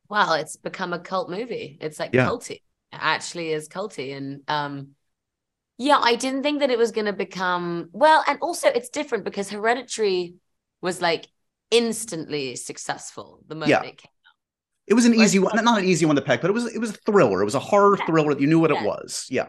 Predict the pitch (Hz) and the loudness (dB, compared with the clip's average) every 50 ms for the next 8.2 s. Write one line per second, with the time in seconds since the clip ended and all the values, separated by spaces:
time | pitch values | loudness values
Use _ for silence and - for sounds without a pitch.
0 | - 196 226 208 175 151 147 _ _ _ _ _ _ _ _ _ _ _ _ _ | -6 -8 -8 -8 -8 -10 -14 _ _ _ _ _ _ _ _ _ _ _ _ _
1 | - 226 240 247 254 247 214 220 233 208 220 233 233 247 254 254 254 - - 247 | 0 2 4 4 4 2 0 -4 -10 -8 -6 -4 -2 -2 -2 -4 -6 -8 -4 -4
2 | 226 220 208 202 190 180 - - 196 196 - 214 202 185 - - - _ _ _ | -2 -2 -2 -2 -2 -2 -4 -4 -6 -4 -4 -4 -4 -4 -6 -12 -16 _ _ _
3 | _ _ _ _ _ - 190 190 190 - 220 247 247 262 262 240 226 226 226 214 | _ _ _ _ _ -8 -8 -6 -6 -6 -6 -4 -2 -2 0 0 0 0 2 2
4 | 196 202 202 202 202 196 - 175 - - - - - 175 - - 165 170 170 165 | 2 2 2 0 -4 -6 -10 -12 -12 -14 -6 -2 -2 -2 -2 -2 -4 -2 -2 0
5 | 170 165 165 - 170 160 160 160 160 151 147 156 170 165 156 156 156 156 156 151 | 0 -2 -4 -6 -4 -4 -4 -2 -2 -4 -4 -4 -4 -6 -6 -6 -4 -4 -4 -6
6 | 151 147 147 - 135 156 160 175 180 175 175 - 170 156 151 139 151 143 147 139 | -6 -8 -12 -10 -8 -6 -4 -2 -4 -4 -6 -10 -12 -12 -12 -12 -12 -12 -14 -12
7 | - 143 131 131 123 131 139 104 120 139 - _ _ _ _ _ _ _ _ - | -12 -10 -10 -10 -12 -12 -12 -14 -14 -14 -18 _ _ _ _ _ _ _ _ -4
8 | - - - | -2 -2 0